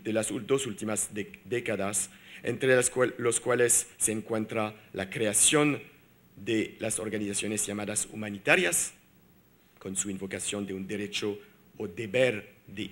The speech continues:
injerencia, la instalación de ministerio-, ministerios de acción humanitaria en el seno de muchos gobiernos franceses, pero también en otros países, la introducción en el derecho internacional del principio R two P,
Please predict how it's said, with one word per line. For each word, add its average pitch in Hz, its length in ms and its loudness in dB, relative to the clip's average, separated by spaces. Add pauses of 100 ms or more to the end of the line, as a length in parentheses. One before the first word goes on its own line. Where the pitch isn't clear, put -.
(120)
injerencia, 127 800 -2 (1500)
la 127 100 0
instalación 139 800 8
de 113 120 0
ministerio-, 120 640 4 (340)
ministerios 120 560 2
de 104 80 2
acción 110 340 2
humanitaria 147 800 2 (140)
en 95 140 -6
el 87 80 -4
seno 104 320 0
de 92 120 -6
muchos 98 320 -4
gobiernos 101 460 -2
franceses, 95 560 -2
pero 98 180 -6
también 95 320 -6
en 95 120 -6
otros 101 240 -8
países, 131 560 2 (960)
la 120 120 2
introducción 139 880 6 (380)
en 113 140 -2
el 110 100 0
derecho 131 340 4
internacional 113 640 2
del 120 220 4
principio 135 640 2 (340)
R 127 180 2
two 107 160 -8
P, 147 280 -4